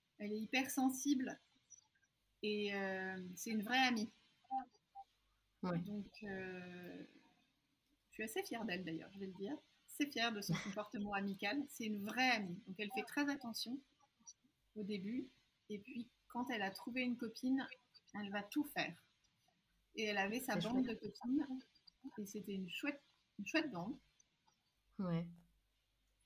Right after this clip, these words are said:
Speaker 1: Et elle a finalement compris qu'elle allait pas les revoir tout de suite. Et elle, euh, elle en parle toujours. Hier, euh, hier, on discutait de, hier soir, on discutait de ça,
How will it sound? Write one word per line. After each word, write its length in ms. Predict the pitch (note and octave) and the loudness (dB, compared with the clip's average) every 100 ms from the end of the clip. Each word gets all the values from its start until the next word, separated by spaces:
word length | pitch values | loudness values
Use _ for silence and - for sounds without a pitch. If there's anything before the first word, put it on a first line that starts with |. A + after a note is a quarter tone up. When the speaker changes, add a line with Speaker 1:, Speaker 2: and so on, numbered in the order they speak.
| _ | _
Speaker 1:
Et 120 | A3 | 0
elle 140 | G#3 F#3+ | 4 6
a 100 | F#3 - _ _ _ - | 4 0 _ _ _ -8
finalement 360 | G#3+ G3 A3 B3+ | -2 0 2 0
compris 380 | A3+ G3 B3 | -2 -6 -6
qu'elle 160 | A#3+ G3 | -4 0
allait 200 | F3 F3 | 2 2
pas 140 | F3 | 2
les 80 | G#3 | 2
revoir 240 | G3 G3 - | 2 0 -4
tout 80 | G#3 | -8
de 80 | |
suite. 240 | - E4 - - _ _ _ _ _ _ _ _ _ _ _ _ _ _ _ _ G#3+ | 0 0 0 -16 _ _ _ _ _ _ _ _ _ _ _ _ _ _ _ _ -2
Et 160 | A3 | 0
elle, 280 | G#3 G#3 G3+ | 2 2 2
euh, 840 | F#3+ F#3+ F#3 F#3 F#3 F3+ F3+ F3+ - - | 0 0 -2 -4 -6 -8 -8 -12 -14 -10
elle 160 | - G3+ | -4 -2
en 100 | G3 | 0
parle 300 | G3 - A#3+ | 4 4 4
toujours. 460 | - B3 D#4 B3 G3+ F3 E3 | 0 6 8 8 4 -4 -4
Hier, 220 | G3+ A3 A3 | 0 0 0
euh, 560 | G3 F#3 F#3 F#3 F#3 | -4 -6 -12 -16 -12
hier, 180 | G3 G#3 G#3 | -6 -6 -6
on 60 | |
discutait 520 | G3 G3 - F#3+ G3+ | -6 -6 -6 -4 -4
de, 340 | F#3+ F#3 F3 E3+ | -2 -4 -4 -2
hier 200 | F#3 B3+ | 0 0
soir, 260 | - A3 G3 | 0 0 0
on 40 | F#3 | -2
discutait 440 | - - G3 F3+ | -8 -10 -8 -6
de 60 | D#3+ | -4
ça, 260 | A3 D#4 | -2 -2